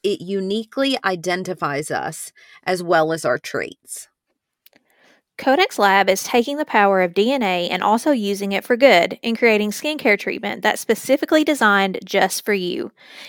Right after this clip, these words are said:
Speaker 2: Use their Derm Score feature to not only find what products you need, but also to continually measure your skin's progress using the products.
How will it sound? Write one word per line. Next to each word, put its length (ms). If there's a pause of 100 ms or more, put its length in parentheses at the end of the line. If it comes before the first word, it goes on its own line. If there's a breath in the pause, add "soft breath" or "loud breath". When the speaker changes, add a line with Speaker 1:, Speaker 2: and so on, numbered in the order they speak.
Speaker 2:
Use 280
their 180
Derm 260
Score 300
feature 460
to 120
not 300
only 220
find 260
what 160
products 420
you 140
need, 320 (280 loud breath)
but 80
also 280
to 140
continually 520
measure 300
your 160
skin's 320
progress 580
using 340
the 80
products. 760